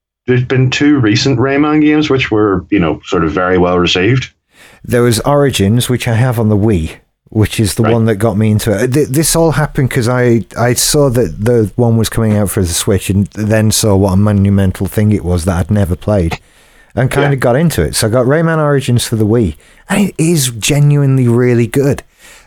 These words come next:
Speaker 2: And
Speaker 1: I've
Speaker 2: it,
Speaker 1: heard.
Speaker 2: it's a, you know, two D platformer, uh, with some wonderful little characters and noises and, uh, stories and stuff like that.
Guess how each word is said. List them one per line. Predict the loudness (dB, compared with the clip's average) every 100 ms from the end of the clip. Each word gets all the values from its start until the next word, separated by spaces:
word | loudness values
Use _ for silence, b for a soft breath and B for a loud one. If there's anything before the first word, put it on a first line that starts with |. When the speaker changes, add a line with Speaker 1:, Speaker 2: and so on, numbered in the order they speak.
| B
Speaker 2:
And | -4 -2
Speaker 1:
I've |
Speaker 2:
it, | 0
Speaker 1:
heard. | -2 -4 -10 _ _ -4
Speaker 2:
it's | -2 -2 0
a, | 2 2
you | 2 0
know, | 0
two | 0 0
D | 2 0
platformer, | 0 -4 0 0 0 0 -4 _ _ -8
uh, | -2 0 2
with | 2 0
some | 0 0 2 2
wonderful | 0 0 0 0
little | 2 0
characters | -2 -4 -4 -2 0 0 2
and | 2
noises | 2 2 0 0 0
and, | 0 -2 -8
uh, | -12 -12 -10
stories | -6 0 2 2 2 0
and | 0 -2 -4 _ _ _ _ _ _ _
stuff | -6 -4 -2
like | -2 -2
that. | 0 -2 -4